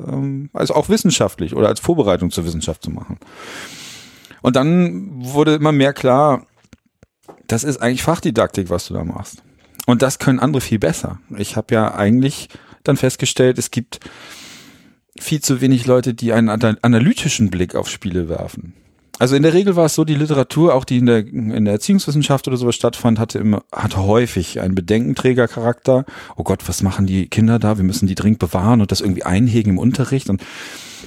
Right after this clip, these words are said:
auch im Bereich Geschichte, Waldemar Grosch hatte ein super Buch geschrieben, zweitausenddrei, glaube ich, wo er zum ersten Mal Vor- und Nachteile gezeigt hat. Und das auch sehr gut gemacht hat, das ist natürlich hoffnungslos veraltet, aber diese Idee, dass man immer gleich losprescht und über die Vermittlung nachdenkt,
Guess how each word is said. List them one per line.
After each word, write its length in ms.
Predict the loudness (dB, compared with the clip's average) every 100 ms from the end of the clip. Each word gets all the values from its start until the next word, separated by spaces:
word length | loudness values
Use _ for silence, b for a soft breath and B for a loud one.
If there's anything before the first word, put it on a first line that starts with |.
| B
auch 160 | -2 0
im 80 |
Bereich 260 | 2 2 0
Geschichte, 800 | -2 0 0 0 0 2 0 -4 -2
Waldemar 260 | 0 4 4
Grosch 240 | 2 0
hatte 140 | 0 0
ein 240 | 2 0 -2
super 280 | -4 -2
Buch 160 | 0 -2
geschrieben, 340 | -4 -2 0
zweitausenddrei, 720 | 0 0 -2 -4 -6 -2 0 0
glaube 320 | 0 0 0
ich, 140 | -4 _ _ _ _ _ -6
wo 120 | 2 2
er 80 |
zum 140 | 2 0
ersten 280 | 0 -2 0
Mal 220 | 0 0
Vor- 240 | -2 0 2
und 200 | 2 2
Nachteile 540 | 2 0 -2 -2 -2
gezeigt 480 | -4 -8 -8 -10 -8
hat. 180 | -8 -8 _ B B B B B -2
Und 240 | 0 0
das 160 | 0 -2
auch 100 | -2
sehr 140 | 0
gut 160 | 0 2
gemacht 240 | 2 2
hat, 80 | 0
das 60 |
ist 100 | 0
natürlich 180 | 0 0
hoffnungslos 400 | 0 -2 -2 -2
veraltet, 380 | 0 2 2 0
aber 120 | -4 -4 B B B 0
diese 240 | 4 4
Idee, 640 | 2 -2 0 2 2 -2 -6 -6
dass 180 | -2 0
man 140 | 0
immer 240 | 2 2 4
gleich 220 | 2 2
losprescht 760 | 2 0 -2 -4 -2 -2 -4
und 160 | -4 -2
über 100 | 0
die 100 | 0
Vermittlung 480 | 2 2 2 0 -2
nachdenkt, 680 | -4 -8 -10 -12 -12 -16